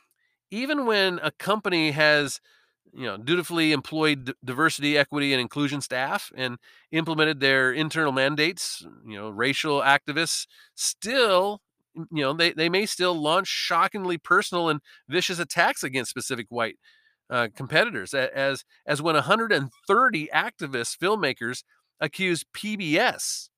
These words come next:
of <laughs> all networks of a race, racist over-reliance on the work of documentarian Ken Burns. Now, widely recognized as one of the most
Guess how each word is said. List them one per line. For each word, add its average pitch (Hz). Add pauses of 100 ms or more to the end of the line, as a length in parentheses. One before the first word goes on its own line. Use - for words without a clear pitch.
(200)
of 131
<laughs> -
all 160 (240)
networks 120 (380)
of 156
a 151 (280)
race, 160 (140)
racist 175 (160)
over-reliance 175 (300)
on 160
the 156
work 165
of 143
documentarian 165
Ken 175
Burns. 156 (840)
Now, 160
widely 185
recognized 156
as 120
one 156
of 160
the 143
most 143